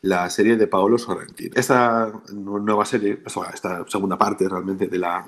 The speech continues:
de la serie nos trae nueve episodios y la sinopsis es la siguiente. El Papa Pío trece está en coma. Tras un breve interludio de incertidumbre, Boyello logra que se elija a Sir John Brannox, eh, que es interpretado por John Malkovich,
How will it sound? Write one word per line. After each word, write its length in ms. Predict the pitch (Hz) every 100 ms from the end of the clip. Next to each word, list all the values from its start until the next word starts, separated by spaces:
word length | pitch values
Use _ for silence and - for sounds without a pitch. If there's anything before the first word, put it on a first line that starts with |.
| -
de 120 | 101
la 100 | 98
serie 400 | - 110 113 104
nos 160 | 95
trae 180 | - 92
nueve 240 | 104 113 110
episodios 460 | 113 117 104 110 - _
y 300 | 104 92 90
la 140 | 90
sinopsis 400 | - 95 92 107
es 100 | 104
la 80 | 98
siguiente. 240 | - - _
El 140 | 120
Papa 260 | 120 170 190
Pío 220 | 147 123
trece 460 | - 139 - 107 - _ _ _ -
está 260 | 107 - 120
en 100 | 101
coma. 280 | - - - _ _ _
Tras 220 | 127 117 147
un 80 |
breve 180 | 156 165
interludio 460 | 131 113 113 110 104
de 80 | 95
incertidumbre, 840 | 92 104 - 98 123 110 110 -
Boyello 640 | 101 101 90 123 117 127 - _ _
logra 320 | 127 143 165
que 100 | 131
se 140 | - 104
elija 340 | 104 127 160
a 200 | 156 110
Sir 320 | - 110 95 95
John 320 | 139 143 113
Brannox, 580 | 107 117 107 113 113 -
eh, 200 | - 92 -
que 80 |
es 240 | - - -
interpretado 460 | - - - 104 95
por 160 | - -
John 140 | 123
Malkovich, 480 | 135 123 107 113 -